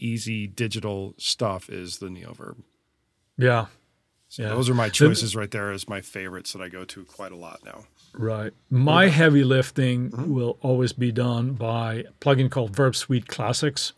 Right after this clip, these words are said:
Speaker 1: Okay.
Speaker 2: from, from Slate. That's the one that I latched onto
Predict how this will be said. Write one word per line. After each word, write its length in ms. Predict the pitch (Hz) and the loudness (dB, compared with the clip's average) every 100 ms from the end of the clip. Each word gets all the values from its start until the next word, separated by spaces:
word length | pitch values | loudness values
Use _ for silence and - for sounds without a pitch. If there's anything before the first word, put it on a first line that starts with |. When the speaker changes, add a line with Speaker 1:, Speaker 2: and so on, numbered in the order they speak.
| - | -14
Speaker 1:
Okay. 180 | 98 - 135 - - _ | -12 -12 -12 -20 -20 _
Speaker 2:
from, 400 | - - 127 117 | -12 0 2 2
from 220 | - 120 | -4 -6
Slate. 420 | 107 - 110 127 - _ - - - - _ | -4 -4 -4 -6 -10 _ -20 -20 -20 -20 _
That's 420 | 135 120 165 175 - | 0 4 4 4 4
the 80 | |
one 240 | 175 156 139 | 6 6 6
that 120 | 131 | 4
I 120 | 120 | 2
latched 420 | 117 120 120 - | 0 -2 -2 0
onto 800 | 127 123 120 - 120 113 113 110 | 2 2 0 -2 -2 -2 -4 -6